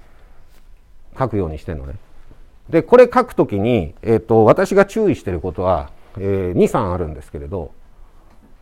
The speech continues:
えー、現状では達成不可能なことを書いてます。言ってることいいですか？その意味合いはこの後ね、話しますけど、現状では達成が困難かなと思うことをわざと書いてます。それから、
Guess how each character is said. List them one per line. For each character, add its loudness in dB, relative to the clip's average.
え 0
ー、 4
現 2
状 8
で 8
は 6
達 -8
成 4
不 -4
可 -2
能 2
な -4
こ -8
と -12
を -16
書 -10
い -12
て -18
ま -18
す。 -20
言 -6
っ -6
て -2
る 0
こ -2
と -6
い -8
い -8
で -12
す -18
か？ -14
そ -2
の 6
意 4
味 4
合 2
い 4
は 2
こ -4
の 0
後 -2
ね、 -2
話 -6
し -12
ま -6
す -14
け -6
ど、 -4
現 0
状 2
で 2
は 2
達 -8
成 -4
が 0
困 0
難 0
か -6
な -2
と -4
思 0
う -6
こ -6
と -2
を 0
わ -2
ざ -4
と -16
書 -10
い -16
て -18
ま -18
す。 -20
そ -4
れ 0
か 0
ら、 6